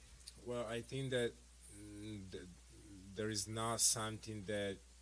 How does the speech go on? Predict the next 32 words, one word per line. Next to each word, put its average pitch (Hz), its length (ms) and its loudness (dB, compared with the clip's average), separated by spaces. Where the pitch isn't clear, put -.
the, 92 420 0
the 95 140 0
Italian 101 880 0
nas-, 101 320 0
national 107 380 0
team 101 400 -2
doesn't 101 440 2
give 98 240 0
or 95 120 0
give 90 300 -2
that 90 160 -2
the 95 80 0
N 95 120 0
B 95 220 0
A 92 320 0
gives 95 340 -2
or 92 160 -2
doesn't 95 420 -2
give. 101 240 -4
Um, 80 440 -6
I - 80 -4
think 117 220 0
it's 107 120 2
just 110 220 8
special 113 440 6
for 95 260 -2
us, 104 480 6
uh, 95 340 2
growing 107 300 4
up 101 260 0
in 101 120 -4
Italy, 104 560 0